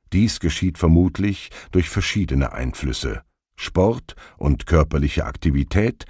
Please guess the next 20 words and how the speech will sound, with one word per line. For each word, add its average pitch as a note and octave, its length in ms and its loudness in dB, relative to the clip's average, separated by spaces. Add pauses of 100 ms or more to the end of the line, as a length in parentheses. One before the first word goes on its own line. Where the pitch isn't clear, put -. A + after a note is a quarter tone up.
(140)
senken D#2+ 600 0
chronische D#2 520 2
Entzündungsprozesse C#2 1120 -2
im A#1 200 -6
Körper, D#2+ 540 2 (280)
stärken G#2 540 0
das D#2 180 0
Immunsystem G2+ 840 2 (320)
und G2+ 260 2
unterstützen F2+ 840 0
Prozesse, D#2 760 2 (320)
durch C2+ 180 -2
die D2 140 -4
der A#1 120 -4
Körper C#2 580 0 (180)
Schäden C#2 480 0
im C#2 160 -4
Erbgut - 600 -6
reparieren B1+ 580 -4
kann. A#1+ 280 -8